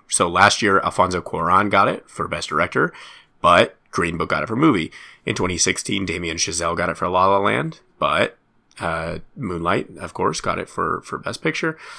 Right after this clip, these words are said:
Um, Spotlight in twenty fifteen, uh, versus, um, Alejandro Inarritu for,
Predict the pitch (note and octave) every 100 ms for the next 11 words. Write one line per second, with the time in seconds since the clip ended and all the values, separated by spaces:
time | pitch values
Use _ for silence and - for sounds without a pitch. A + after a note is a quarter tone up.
0 | - - - F#2 F2+ F2 F2 F2 E2 _
1 | - - - G#2 F2+ G2+ G2 G2+ F#2+ -
2 | E2+ - B2+ - - B2 A#2+ A#2+ - -
3 | - F2+ G2 F2 F2 - F2 E2+ - -
4 | E2 D#2 D#2 D#2+ D2+ - F2+ E2 F2 F2
5 | E2 E2 F#2 B2+ B2+ A#2 A2 - F2 E2+